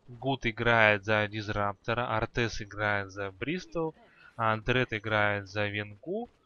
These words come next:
Афония играет за С Ф. Empire Йоки играет за Брюмастера. Алвей играет за Огр. Потом Резолюшн играет за Люкан.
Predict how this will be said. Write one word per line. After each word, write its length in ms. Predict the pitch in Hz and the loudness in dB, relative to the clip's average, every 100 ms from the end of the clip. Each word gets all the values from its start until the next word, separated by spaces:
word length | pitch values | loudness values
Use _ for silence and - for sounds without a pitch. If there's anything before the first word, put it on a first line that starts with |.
| _ _ - | _ _ -4
Афония 680 | 120 110 156 170 151 117 113 | -4 -2 -4 -2 -2 -2 -2
играет 440 | 113 120 127 113 | 0 2 2 0
за 200 | 104 107 | -2 0
С 180 | - 117 | 4 4
Ф. 240 | 110 - 101 95 _ - - - - | 4 -2 -10 -12 _ -20 -20 -16 -4
Empire 580 | 127 123 139 123 110 | -4 -2 4 4 4
Йоки 540 | 110 110 135 - 113 107 | 2 0 -2 -2 -6 -4
играет 480 | 107 113 113 107 98 | -2 0 2 2 0
за 160 | 107 | -4
Брюмастера. 880 | 104 107 110 170 214 - 160 151 151 - - - | -4 -8 -4 -2 -2 -2 -2 -2 -2 -8 -20 -8
Алвей 600 | 123 120 120 117 120 107 | 0 0 0 -2 -2 -2
играет 420 | 104 107 107 101 | -4 -2 -2 -2
за 180 | 92 107 - | -4 -6 -4
Огр. 540 | 147 202 190 185 180 | -2 -2 -2 -2 -2
Потом 460 | - 113 113 107 104 | -6 -4 -4 -4 -4
Резолюшн 640 | 107 117 123 117 110 104 | -2 -2 -2 -4 -8 -8
играет 360 | 101 107 104 | -4 -2 -2
за 120 | 95 107 | -4 -6
Люкан. 580 | 107 110 135 160 190 | -6 -4 0 0 -2